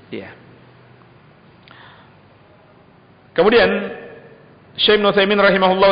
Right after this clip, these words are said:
taala menjelaskan satu faedah bahasa, kalimat al-aulad itu mencakup az-zakar wal untha, anak laki-laki dan anak perempuan.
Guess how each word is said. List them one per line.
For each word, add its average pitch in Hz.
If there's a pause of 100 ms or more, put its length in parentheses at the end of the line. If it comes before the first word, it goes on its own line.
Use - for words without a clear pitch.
taala 185
menjelaskan 190 (1300)
satu 160 (520)
faedah 180
bahasa, 175 (920)
kalimat 226
al-aulad 196 (1500)
itu 180 (640)
mencakup 175 (320)
az-zakar 170
wal 156
untha, 156
anak 160
laki-laki 151
dan 151
anak 147
perempuan. 135